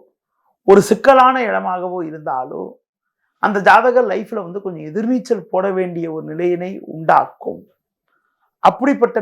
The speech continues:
நிலையில வந்து அந்த ஜாதகருக்கு வந்து லக்னாதிபதி கெட்டு போயிருந்தாலும் சந்திரா லக்னாதிபதி, சந்திரன் இருக்கக்கூடிய வீட்டதிபதி நல்லா இருக்காரான்னு பார்க்கணும். பொதுவா ஜோதிடம் பார்ப்பது என்பது சாதாரண விஷயம் கிடையாது, நிறைய விஷயங்கள் இருக்கிறது.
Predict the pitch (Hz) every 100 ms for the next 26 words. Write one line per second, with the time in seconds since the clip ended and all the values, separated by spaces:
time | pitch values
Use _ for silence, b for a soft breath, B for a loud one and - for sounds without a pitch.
0 | 185 190 220 214 175 175 220 190 160 165
1 | 190 226 220 202 - 170 165 190 180 151
2 | 196 247 269 262 240 220 190 - 208 180
3 | 170 170 175 208 202 _ 185 196 269 277
4 | 277 240 214 208 185 170 160 165 170 208
5 | 220 196 202 185 185 175 165 57 50 _
6 | _ _ _ - 175 277 - 277 240 240
7 | 226 175 185 180 156 156 156 147 165 -
8 | 143 143 - - - _ _ _ _ _
9 | _ b b b b - 196 247 262 202
10 | 202 233 240 240 196 185 180 196 175 190
11 | 202 - 156 180 208 208 180 160 180 170
12 | 156 151 170 180 160 160 180 156 - 180
13 | 165 147 143 139 156 185